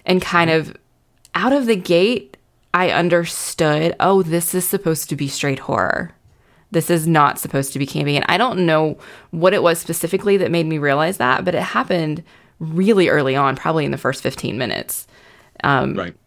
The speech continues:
Speaker 1: and it was just, I think it was 'cause the music choices were not over the top. The acting wasn't overly melodramatic. It seemed like these guys were trying to do a real straight performance. Like, this was something that was happening to them.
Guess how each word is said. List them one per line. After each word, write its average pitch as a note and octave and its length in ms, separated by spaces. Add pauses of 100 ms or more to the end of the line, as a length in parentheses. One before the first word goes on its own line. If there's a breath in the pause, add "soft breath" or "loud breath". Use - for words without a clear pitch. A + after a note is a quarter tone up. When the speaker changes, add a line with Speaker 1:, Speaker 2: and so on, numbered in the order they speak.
(140)
Speaker 1:
and E3 140
it C3 80
was D#3 240
just, - 420 (880 soft breath)
I F#3 100
think G3+ 220
it F3 60
was F3+ 140
'cause F3 140
the F3+ 100
music F#3 420
choices G3+ 440
were E3 200
not D#3+ 300
over D3+ 220
the - 140
top. G#3 440
The D#3+ 200
acting D#3+ 580
wasn't D3+ 480
overly D#3+ 420
melodramatic. D#3+ 1040
It - 220
seemed F3 400
like D#3 260
these D3 180
guys C#3+ 260
were C#3+ 100
trying D3 440
to - 120
do C3+ 240
a C3+ 140
real C3+ 360
straight - 340
performance. C3 540
Like, C#3+ 200
this C#3+ 240
was C#3 200
something C3+ 300
that - 80
was - 80
happening G#2+ 360
to - 100
them. - 260